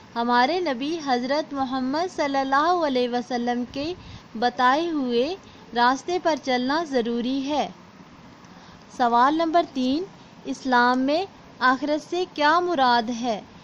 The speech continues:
जवाब, इस्लाम में आखिरत से मुराद वो दिन है जब दुनिया और कायनात समेत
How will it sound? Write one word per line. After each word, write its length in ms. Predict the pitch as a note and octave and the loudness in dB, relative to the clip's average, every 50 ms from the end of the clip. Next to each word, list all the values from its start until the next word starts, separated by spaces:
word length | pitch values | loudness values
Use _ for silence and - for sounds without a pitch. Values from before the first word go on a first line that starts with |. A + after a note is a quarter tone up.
| - - - - - | -20 -20 -20 -8 -2
जवाब, 580 | A3 A#3 A3+ A3 A3+ A3 A3 A3+ A#3+ C#4+ E4+ - - - - - - - C4+ | 0 2 2 4 4 4 6 6 4 4 2 0 -6 -14 -20 -20 -18 -12 -10
इस्लाम 540 | C#4 C4 - C4+ B3+ A#3+ A#3+ B3+ D4 F4 F4 | -10 -8 -4 -2 0 2 2 2 2 0 0
में 380 | E4 C4+ B3 B3 B3+ C#4+ E4+ - - - - - - - - | -2 -2 0 0 -2 -2 -4 -8 -14 -20 -20 -20 -16 -4 2
आखिरत 420 | B3+ C4 C4+ B3+ D4 D4 F4+ F#4+ F4+ | 2 4 4 2 0 -2 -2 -2 -2
से 240 | - - F4+ F4+ | -2 -2 -2 0
मुराद 540 | E4+ D4+ C4+ B3 A3+ A3+ A3+ A3+ B3 D4 D#4+ - - - - - - - A#3 | 0 0 0 0 2 2 4 4 2 2 0 -4 -10 -18 -20 -20 -18 -14 -8
वो 280 | G#3+ B3 D4 F4 F#4 | -4 -2 0 2 0
दिन 280 | F4+ D#4 D4+ C#4 B3+ C4 | 0 0 -2 -2 0 -2
है 380 | A#3+ A3+ C4 B3+ C4 D#4 F4 - - - - - - - - - - - - A3+ | -2 -2 -2 -2 -2 -2 -4 -8 -12 -20 -20 -20 -20 -20 -20 -20 -20 -14 -10 -10
जब 420 | G3 G3+ C4 D4+ F4 - C#4 A3 | -4 0 2 2 2 0 -2 -4
दुनिया 340 | B3 C4 C4 C#4 D4+ E4+ F#4 | -4 -2 0 0 0 2 2
और 300 | F#4 E4+ B3 C#4+ C#4 C4 | 2 4 2 2 0 0
कायनात 580 | - - C4 B3 B3 A#3+ A#3+ A#3+ A#3+ A#3+ A#3+ | 0 0 0 2 2 2 2 2 2 2 0
समेत 540 | - - B3+ B3 A#3+ A#3+ A#3+ B3 C#4 E4+ F#4+ | -2 -4 -4 -2 0 0 0 0 -2 -2 -4